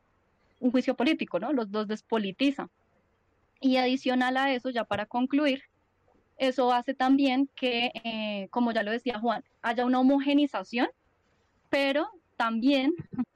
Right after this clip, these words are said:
se apela a la exclusión. Entonces, cuando uno habla del vándalo, del terrorista, uno está excluyendo sectores y eso genera mayor desigualdad. Y entonces el, el Estado totalitario, dice Arendt, y asimismo el terror,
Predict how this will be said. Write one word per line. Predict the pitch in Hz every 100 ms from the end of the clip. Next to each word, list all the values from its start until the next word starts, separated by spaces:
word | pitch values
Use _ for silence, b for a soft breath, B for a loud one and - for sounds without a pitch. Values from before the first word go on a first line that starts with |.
| _ _ _
se | _ 247
apela | 214 240 226 226 247 _ _ _ _ -
a | 226 233 254 _ _ -
la | 226
exclusión. | 220 - 220 185 277 277 -
Entonces, | - - 240 220 220 b b _
cuando | 269 254 240
uno | 233 233 233
habla | 269 285 330
del | 330
vándalo, | 226 226 220 208 208 220 220
del | 226
terrorista, | 208 220 208 247 226 - 190 226
uno | 254 247
está | 247 -
excluyendo | 247 - - 247 262 302 214
sectores | 202 _ 190 196
y | 233 269
eso | 254 269 294
genera | 277 240 226
mayor | 226 226 190 220 269
desigualdad. | 269 269 240 214 196 175 202 _ _ _ _ _ _
Y | 226 240
entonces | 233 220 214 226
el, | 269 262
el | 240 220
Estado | 214 - 202 196
totalitario, | 226 247 240 247 208 196
dice | 214 - 233
Arendt, | 220 196 202
y | 226 220
asimismo | 190 190 - 208 208 196 214
el | 233
terror, | - 202 190 240